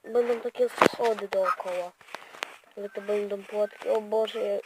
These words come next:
ile pracy będzie. Mm, no poza odcinkiem będę musiał ściąć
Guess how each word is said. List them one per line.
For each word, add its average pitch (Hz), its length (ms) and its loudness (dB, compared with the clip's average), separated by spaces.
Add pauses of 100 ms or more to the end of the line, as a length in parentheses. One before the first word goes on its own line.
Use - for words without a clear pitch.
ile 202 180 -6
pracy 196 460 -6
będzie. - 320 -12 (1600)
Mm, 208 380 -4
no 214 340 0
poza 208 160 4
odcinkiem 208 500 -4
będę 196 280 -4
musiał 196 260 -6
ściąć 196 340 -6